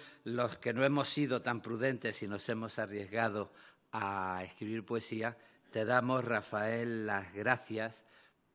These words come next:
por, eh, haber contado con la poesía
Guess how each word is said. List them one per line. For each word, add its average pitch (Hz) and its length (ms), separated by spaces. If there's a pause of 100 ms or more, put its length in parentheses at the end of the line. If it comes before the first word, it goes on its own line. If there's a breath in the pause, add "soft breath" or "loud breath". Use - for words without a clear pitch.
por, 120 400 (400 loud breath)
eh, 92 960
haber 120 280
contado 113 600
con 98 380
la 85 1400
poesía 113 560